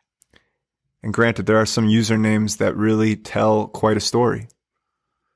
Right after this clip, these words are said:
Like, "This is a waste of time zero zero," or lonely Boy Two, or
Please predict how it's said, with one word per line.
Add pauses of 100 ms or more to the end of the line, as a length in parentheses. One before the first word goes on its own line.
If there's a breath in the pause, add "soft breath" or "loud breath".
(600)
Like, (500)
"This
is
a
waste
of
time
zero
zero," (400)
or (480)
lonely
Boy
Two, (160)
or